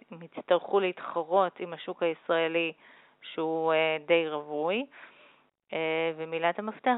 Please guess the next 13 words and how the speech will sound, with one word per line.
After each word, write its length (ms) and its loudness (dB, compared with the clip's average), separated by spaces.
בשוק 300 -6
הישראלי 480 0
תהיה 200 -2
מתי, 260 -2
אה, 680 4
אפשר 300 4
יהיה 180 2
להתחיל 440 -4
לייצא. 460 -2
אז, 140 -8
אה, 880 -6
נדרשת 440 -4
פה 280 4